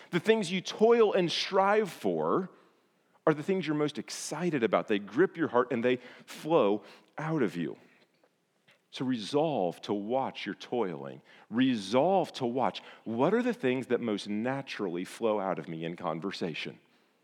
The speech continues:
Paul says this most important thing that you toil and strive for is that you have set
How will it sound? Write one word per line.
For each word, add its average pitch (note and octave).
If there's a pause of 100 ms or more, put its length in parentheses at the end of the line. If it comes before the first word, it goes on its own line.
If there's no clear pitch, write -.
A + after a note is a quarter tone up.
(1500)
Paul C3+
says A2
this G2+
most A2
important B2+
thing E2+
that F2
you F2
toil C#3+
and E3
strive F2+
for D#2+ (280)
is B2
that A2
you A#2+
have F2+
set -